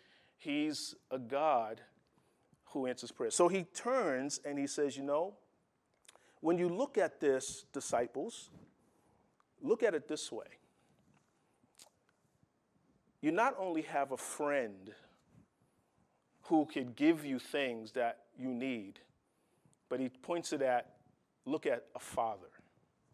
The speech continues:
He transitions and contrasts this and says, "Look, think about a father. If, if this man could actually knock on a door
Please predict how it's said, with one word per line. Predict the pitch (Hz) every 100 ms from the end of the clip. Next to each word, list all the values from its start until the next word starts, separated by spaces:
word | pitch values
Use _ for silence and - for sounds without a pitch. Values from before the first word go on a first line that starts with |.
| _ _ _ _ _ _
He | - 151
transitions | - 151 135 185 - 143 127 127 -
and | 127 -
contrasts | 143 143 135 117 -
this | 120 113 - - _ _ _ _ -
and | 123
says, | - 120 117
"Look, | 139 107 - _ _ _ _ _ _ _ _
think | 190 196
about | 151 127
a | 117
father. | - 110 95 - _ _ _ _ _ _ _ _ _ _ _ -
If, | 185 180 - - _
if | 220
this | 156 269 294 -
man | 208 233 208 170
could | - 165 170
actually | 175 - 170
knock | 160 190 202
on | 190
a |
door | 147 139 127 123